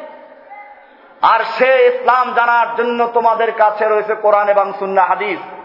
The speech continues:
"তারাকতু ফীকুম আমরাইন", আমি তোমাদের মাঝে দুটো জিনিসকে রেখে যাচ্ছি, "লান তাদিল্লু মা তামাসসাকতুম বিহিমা", যতক্ষণ পর্যন্ত ওই দুটো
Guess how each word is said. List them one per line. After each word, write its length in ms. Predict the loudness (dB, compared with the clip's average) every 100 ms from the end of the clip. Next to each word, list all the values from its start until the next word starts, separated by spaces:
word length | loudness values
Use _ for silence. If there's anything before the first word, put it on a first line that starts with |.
| -18 -18 -18 -12 0
"তারাকতু 480 | 2 2 -2 -4 -4 -4
ফীকুম 360 | -6 -4 -2
আমরাইন", 800 | 0 2 0 0 -2 -6 -12 -16 -18 -20 -2
আমি 260 | 0 0 0
তোমাদের 380 | 0 2 0 2
মাঝে 680 | 0 0 -2 -4 -4 -8 -10 -14
দুটো 440 | -2 -2 2 2 2 -2
জিনিসকে 420 | -2 -2 -2 -2
রেখে 140 | 0
যাচ্ছি, 640 | 0 0 -2 -4 -4 -8 -12 -2
"লান 300 | 0 0 0
তাদিল্লু 420 | -2 -2 -2 2
মা 200 | 2 2
তামাসসাকতুম 680 | 2 0 0 -2 -2 -4 -2
বিহিমা", 500 | -2 0 2 2 0 -2 0
যতক্ষণ 460 | 2 0 0 0
পর্যন্ত 600 | 2 0 0 -2 -2 4 4 4 0 0
ওই 200 | 0 0
দুটো 420 | 0 -2 4 2